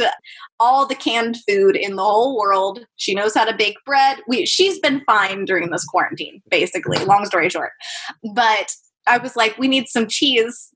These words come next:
to," because part, a big part of Alfredo is cheese. And they were like, "Oh, we have some, it's in the freezer." <laughs> So, like, some of them were labeled, some of them were not labeled, <laughs> some of them were, so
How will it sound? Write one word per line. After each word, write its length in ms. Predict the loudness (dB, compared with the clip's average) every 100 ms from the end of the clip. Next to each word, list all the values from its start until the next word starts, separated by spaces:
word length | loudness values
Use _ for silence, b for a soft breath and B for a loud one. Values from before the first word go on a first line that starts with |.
| _ _
to," 140 | -2 -2
because 460 | -2 -4 -4 -10 _ -2
part, 240 | 0 0 -2
a 100 | -2 0
big 220 | 0 2
part 220 | 2 2
of 160 | 0 -10 _ 0
Alfredo 540 | 0 2 0 2 0 0
is 300 | 0 0 0
cheese. 400 | 0 2 2 -2 -12 B B B 0
And 260 | 0 0
they 100 | -4
were 100 | -2
like, 240 | 2 2 0 -2
"Oh, 320 | 2 2 2
we 140 | 0 0
have 300 | 2 0 -2
some, 240 | -2 0
it's 140 | 0 0
in 100 | 0
the 120 | -2 -4
freezer." 400 | 0 0 0 0
<laughs> 40 |
So, 380 | 0 0 0 0 2
like, 240 | 0 0 -6 B B B
some 240 | -2 0 0
of 160 | 0
them 140 | -2 0
were 120 | 0
labeled, 560 | 2 0 2 0 0 -2
some 200 | -2 -2
of 120 | 0
them 160 | -2 0
were 100 | -2
not 380 | 0 2 0 0
labeled, 640 | -2 0 0 2 2 0
<laughs> 80 | -2
some 360 | 0 0 0 2
of 220 | 0 0
them 240 | -2 -2 0
were, 240 | 2 2 0 B B B -4
so 420 | 2 4 4 0